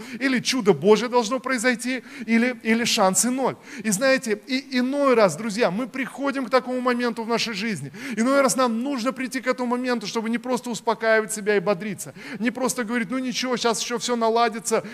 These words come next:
все будет нормально, все хорошо». Но, но хорошо, и Господь ждет, ты бодришься, ты успокаиваешь себя.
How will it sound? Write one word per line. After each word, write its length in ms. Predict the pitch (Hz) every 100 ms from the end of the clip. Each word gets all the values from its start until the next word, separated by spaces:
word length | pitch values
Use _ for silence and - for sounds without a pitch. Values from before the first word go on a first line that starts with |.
| 247
все 160 | - 240
будет 240 | 214 226
нормально, 500 | 220 214 220 240 226
все 180 | 214 247
хорошо». 600 | - 226 208 - 247 226 - - -
Но, 320 | 220 208 196
но 80 | 202
хорошо, 460 | - 220 208 277 254
и 20 |
Господь 380 | 190 - 208 156
ждет, 360 | 135 226 262
ты 80 | 240
бодришься, 540 | 180 165 233 262 - 214
ты 100 | 220
успокаиваешь 680 | - 180 - 247 247 240 -
себя. 340 | 226 220